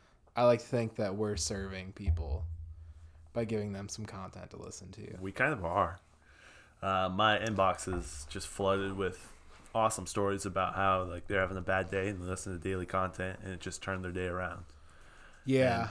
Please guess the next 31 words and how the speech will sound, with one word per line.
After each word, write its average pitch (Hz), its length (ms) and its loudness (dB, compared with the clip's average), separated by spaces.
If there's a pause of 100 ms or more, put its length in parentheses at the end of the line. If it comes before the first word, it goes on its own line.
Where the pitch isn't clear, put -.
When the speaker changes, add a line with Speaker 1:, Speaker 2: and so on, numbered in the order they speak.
Speaker 2:
that 143 160 6
just 180 200 2
is 123 120 2
what 120 220 6
keeps 123 240 -4
me 131 120 -4
going 98 420 2 (140)
Speaker 1:
You 156 120 2
know, 151 100 8
I 156 80 10
Speaker 2:
as 156 60 6
a - 0 -
Speaker 1:
got 160 140 12
a, 135 280 12
Speaker 2:
podcaster. 85 180 -2
Speaker 1:
I 135 100 6
got 147 140 12
a 139 60 8
message 127 500 4
from 120 460 4 (100)
a 113 160 0
young 123 360 4
woman, 107 500 0 (200)
um, 101 440 -8 (2500)
and 120 300 0
she, 123 480 2
uh, 98 400 0 (720)
she - 180 0
found 127 280 6
our 113 80 6
podcast, 120 840 2